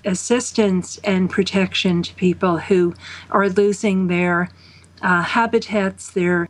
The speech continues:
livelihoods, and potentially their lives as a result of climate change.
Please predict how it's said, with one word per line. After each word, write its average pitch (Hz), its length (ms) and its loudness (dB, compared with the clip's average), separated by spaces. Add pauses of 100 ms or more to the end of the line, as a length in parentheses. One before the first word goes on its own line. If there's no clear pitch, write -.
(220)
livelihoods, 185 1000 0
and 170 380 -2
potentially 185 680 0
their 165 220 0
lives 180 680 -2 (340)
as 185 260 0
a 185 40 0
result 170 420 0
of 170 160 -4
climate 170 420 -2
change. - 600 -4